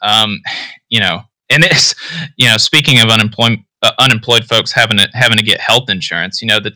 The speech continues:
the Democrats with their just terrible, terrible, uh, new relief package, they're trying to, uh, expand subsidies for cobra instead of just expanding Medicaid. Because, <laughs> I mean, it's insane.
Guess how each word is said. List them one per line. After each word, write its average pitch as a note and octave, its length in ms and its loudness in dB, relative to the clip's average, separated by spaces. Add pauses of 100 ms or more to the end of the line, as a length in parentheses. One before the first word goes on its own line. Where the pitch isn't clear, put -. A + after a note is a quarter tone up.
the A2 80 -8
Democrats G#2+ 560 0
with G#2+ 140 -10
their G#2 240 2 (260)
just - 320 -2
terrible, C3 800 2
terrible, A#2 760 -2 (320)
uh, F2+ 280 0
new G#2 480 -2
relief G#2 500 0
package, F2+ 680 0
they're G#2+ 460 4
trying A2+ 560 2
to, G#2+ 340 2 (360)
uh, G2 140 4 (100)
expand A#2+ 520 2
subsidies A2+ 720 2
for - 140 -4
cobra C3+ 680 2 (320)
instead D3 300 4
of C3+ 60 2
just B2+ 200 0
expanding A#2 480 0
Medicaid. A#2+ 540 -2 (380)
Because, C#3 380 4 (320)
<laughs> - 320 -18
I D#3+ 80 4
mean, D#3+ 340 0 (280)
it's F#3+ 180 2
insane. F#3 600 4